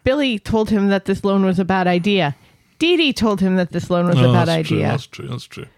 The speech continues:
Speaker 2: Back home, Paul is finally having regrets about taking out that stupid loan.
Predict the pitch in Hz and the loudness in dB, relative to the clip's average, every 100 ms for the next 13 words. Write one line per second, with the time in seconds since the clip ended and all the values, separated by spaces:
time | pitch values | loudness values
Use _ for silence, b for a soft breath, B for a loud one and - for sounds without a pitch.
0 | _ _ _ - B B B B B 160 | _ _ _ -20 B B B B B -2
1 | 143 143 139 151 147 147 120 147 147 131 | 0 -2 2 2 0 -2 -8 -4 -2 0
2 | 135 127 120 117 117 110 110 - 123 113 | 0 -2 -4 -4 -6 -6 -10 -8 -8 -6
3 | 113 107 113 - - 139 117 107 120 117 | -6 -6 -10 -10 -8 -6 -4 -4 -2 -2